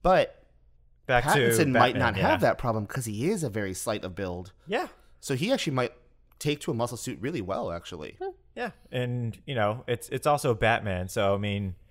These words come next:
Speaker 2: Batman's supposed to be, uh, not that he's not supposed to be jacked.
Speaker 1: It's a suit.
Speaker 2: But it's, it's a suit, and you know it's a suit.
Speaker 1: Listen, if the
Speaker 2: It's
Speaker 1: great unpleasant as Chris O'Donnell
Speaker 2: <laughs>
Speaker 1: can wear a bat suit, or sorry,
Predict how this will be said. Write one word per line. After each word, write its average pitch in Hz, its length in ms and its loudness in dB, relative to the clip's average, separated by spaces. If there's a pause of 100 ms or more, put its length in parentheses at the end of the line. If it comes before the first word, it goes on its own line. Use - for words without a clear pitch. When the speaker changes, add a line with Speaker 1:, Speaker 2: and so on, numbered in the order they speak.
(480)
Speaker 2:
Batman's 131 400 2
supposed 117 220 0
to - 60 -8
be, 110 260 2
uh, 123 160 0 (200)
not 135 200 -2
that 113 140 4
he's 104 120 -2
not 101 180 -2
supposed 95 240 -4
to 92 60 -10
be 80 60 -8
jacked. 98 340 0
Speaker 1:
It's 196 160 10
a 196 60 8
suit. 143 240 6
Speaker 2:
But 151 140 10
it's, 147 180 0
it's 151 340 -2
a 131 80 0
suit, - 640 -2 (180)
and 120 400 0 (600)
you 131 260 -4
know 135 300 6
it's 110 160 0
a 110 100 0
suit. 101 260 -2
Speaker 1:
Listen, 110 180 0
if 120 120 4
the 123 40 0
Speaker 2:
It's 104 80 -2
Speaker 1:
great 123 240 2
unpleasant 123 440 0
as 107 140 -2
Chris - 320 -4
O'Donnell 95 560 -2 (720)
Speaker 2:
<laughs> - 0 - (640)
Speaker 1:
can 147 200 6
wear 120 180 8
a 104 60 4
bat 95 300 0
suit, - 220 -4
or 98 160 0
sorry, 73 360 -2